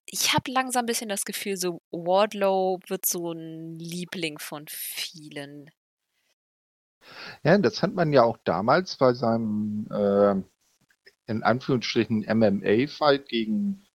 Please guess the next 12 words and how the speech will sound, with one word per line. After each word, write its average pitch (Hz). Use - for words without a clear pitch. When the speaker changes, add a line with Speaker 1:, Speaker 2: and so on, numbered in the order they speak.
Speaker 2:
gegen 104
Jake 101
Hager 104
gemerkt. 190
Da, 123
äh, 113
hat -
er 113
ja 101
auch 101
schon 123
faceige 135